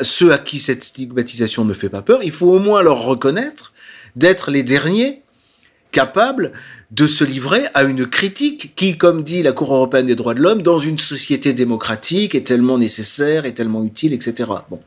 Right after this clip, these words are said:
Donc ça, c'est une chose. Mais ça va encore plus loin. C'est que, sachant que, euh, souvent,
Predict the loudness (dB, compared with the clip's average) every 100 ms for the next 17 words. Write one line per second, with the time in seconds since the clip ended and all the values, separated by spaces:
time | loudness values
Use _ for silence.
0 | _ _ _ _ _ -20 -2 -2 0 -2
1 | -2 -4 -4 -4 -6 -8 -18 -20 -8 -2
2 | 2 2 0 0 -2 -2 -6 -6 -6 -10
3 | -12 _ -20 -20 -20 -20 -8 -2 0 2
4 | 4 4 4 2 2 0 -2 0 0 0
5 | -10 -20 -20 -20 -20 0 2 4 0 0
6 | -2 -2 0 0 -2 -6